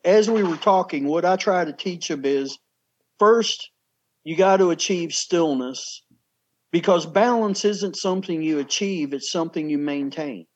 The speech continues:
Every day, I'm maintaining balance.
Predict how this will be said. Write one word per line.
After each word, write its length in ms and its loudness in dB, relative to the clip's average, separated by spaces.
Every 500 4
day, 580 2
I'm 240 -2
maintaining 680 -2
balance. 720 -8